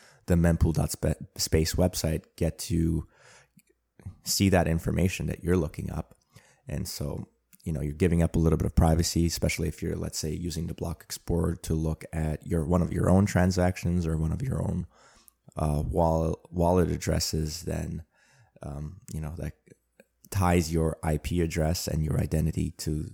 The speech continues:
those specific queries. So by having my own, uh, Bitcoin node with all this inf-, like, data on it,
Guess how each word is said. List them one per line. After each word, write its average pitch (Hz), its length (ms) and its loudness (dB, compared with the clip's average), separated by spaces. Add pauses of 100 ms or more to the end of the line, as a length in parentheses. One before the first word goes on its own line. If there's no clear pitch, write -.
(140)
those 78 180 -6
specific - 540 -10
queries. 90 500 0
So - 340 -6 (720)
by 78 200 -2
having 80 400 -2
my 80 160 -4
own, 87 460 0 (1200)
uh, 87 160 -2
Bitcoin 85 600 -4 (460)
node 117 460 4 (300)
with - 260 -2
all 82 140 0
this 82 280 0
inf-, 85 360 -4 (120)
like, 80 220 -8 (120)
data 85 260 2
on 85 240 0
it, 110 260 -4